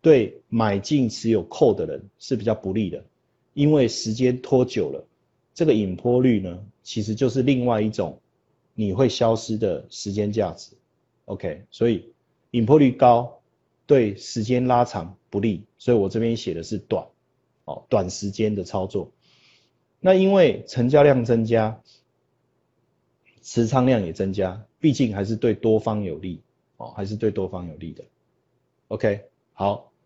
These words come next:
那第二种情况是什么？成交量增加了，所以成交量只要增加，你会发现引破率一定会拉高。哦，成交量如果增加，引破率就会拉高。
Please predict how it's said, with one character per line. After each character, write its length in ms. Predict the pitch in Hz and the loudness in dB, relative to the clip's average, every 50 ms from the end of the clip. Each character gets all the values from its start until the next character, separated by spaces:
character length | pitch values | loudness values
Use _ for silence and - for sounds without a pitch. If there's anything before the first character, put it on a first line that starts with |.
| _ _ _ _ _ _ _ | _ _ _ _ _ _ _
那 100 | - 226 | -4 -2
第 220 | 220 - 262 262 254 | 0 2 6 6 8
二 40 | 196 | 8
种 200 | - 120 104 104 | 6 4 2 0
情 200 | - 110 110 120 | -2 -4 -2 0
况 220 | - 143 123 113 | 2 2 2 2
是 140 | 110 127 107 | 0 -2 -2
什 100 | 107 90 | -4 -6
么？ 160 | 82 73 - _ - | -8 -10 -16 _ -6
成 240 | - - 135 147 | 2 2 4 6
交 160 | 160 185 180 180 | 6 6 8 8
量 220 | 190 175 143 123 | 6 4 2 2
增 200 | - 135 120 117 | 2 2 0 0
加 260 | 113 117 123 110 107 | 2 0 0 0 0
了， 180 | 104 90 - - | -2 -4 -4 0
所 120 | - 196 | 4 4
以 60 | 202 | 4
成 220 | 196 - 151 147 165 | 6 4 2 2 4
交 100 | 202 208 | 4 4
量 200 | 214 214 170 131 | 4 4 2 2
只 80 | 117 117 | 2 2
要 100 | 120 131 | 2 2
增 180 | - 127 123 | 2 0 -2
加， 200 | 123 131 131 120 | 0 0 0 0
你 160 | 117 107 104 107 | 0 -2 -2 -2
会 100 | 147 135 | -2 0
发 160 | - 131 127 | 0 0 0
现 160 | 131 135 104 | 0 -2 -4
引 140 | 104 101 95 | -4 -4 0
破 160 | 117 127 135 | 2 2 4
率 160 | 135 131 117 | 4 2 0
一 20 | 107 | 0
定 140 | 113 113 | -2 -2
会 80 | 110 107 | -2 -2
拉 160 | 104 101 98 95 | -2 -4 -6 -6
高。 260 | - 95 92 92 - _ _ _ _ _ _ _ _ _ _ _ _ _ _ _ _ _ _ _ - | -8 -10 -10 -10 -12 _ _ _ _ _ _ _ _ _ _ _ _ _ _ _ _ _ _ _ -10
哦， 160 | 92 82 78 | -10 -10 -6
成 180 | - - 131 127 | -2 0 2 4
交 140 | 135 175 165 | 6 6 6
量 180 | 165 165 143 | 6 4 2
如 120 | 123 127 123 | 2 0 0
果 100 | 117 98 | 0 0
增 220 | - 110 107 107 | -2 -2 -4 -2
加， 160 | 113 110 104 | -2 -2 -2
引 120 | 87 110 110 | -2 -2 2
破 140 | 117 139 147 | 4 4 4
率 100 | 135 120 | 4 2
就 120 | 123 117 | 0 0
会 80 | 113 113 | 0 0
拉 180 | 113 107 101 | 0 -2 -2
高。 320 | 101 - 98 92 90 - | -2 -4 -6 -6 -8 -12